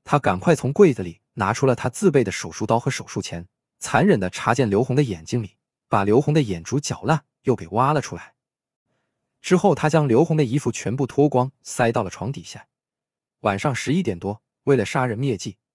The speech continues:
他用床上的棉毯将刘红的尸体包起来，捆在自行车的后座上，推着来到地区水利局安装队南墙外的一个污水检查井的旁边，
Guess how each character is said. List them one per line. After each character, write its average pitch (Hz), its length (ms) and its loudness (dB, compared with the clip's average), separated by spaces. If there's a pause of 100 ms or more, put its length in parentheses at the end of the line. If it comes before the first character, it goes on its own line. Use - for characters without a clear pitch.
(100)
他 - 160 -2
用 120 160 0
床 101 220 -6
上 170 100 0
的 131 80 0
棉 92 180 -6
毯 - 260 -12 (280)
将 127 220 0
刘 120 180 4
红 123 100 -6
的 139 80 0
尸 120 200 -4
体 - 180 -14
包 135 180 2
起 - 160 -4
来， - 180 -20 (120)
捆 95 200 -8
在 131 180 0
自 143 160 -2
行 104 120 -8
车 151 140 -2
的 147 80 2
后 143 240 0
座 175 220 -2
上， - 180 -16 (260)
推 175 200 6
着 139 100 2
来 95 160 0
到 113 140 0
地 139 180 -2
区 170 160 0
水 - 180 -2
利 110 120 0
局 101 160 -4
安 151 180 2
装 135 180 2
队 120 200 0 (100)
南 107 160 0
墙 120 180 -2
外 160 140 4
的 107 80 0
一 107 160 -2
个 127 120 4
污 160 180 4
水 139 160 0
检 87 160 -4
查 - 160 -2
井 87 120 -12
的 - 60 -12
旁 92 260 -8
边， 143 240 0